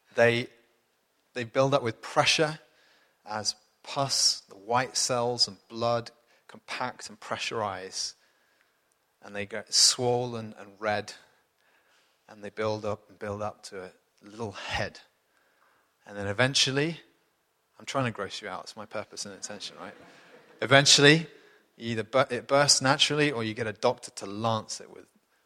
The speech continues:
not with a spear, but with something smaller. <laughs> And as it bursts, the pain is unbearable.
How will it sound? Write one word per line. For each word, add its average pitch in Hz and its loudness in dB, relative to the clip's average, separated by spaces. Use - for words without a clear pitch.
not 123 -4
with 107 -4
a - -2
spear, 101 2
but 87 -14
with 95 -14
something 110 -4
smaller. 120 4
<laughs> - 2
And 135 6
as 160 10
it 175 4
bursts, 185 12
the 135 -4
pain 170 4
is 135 0
unbearable. 127 -2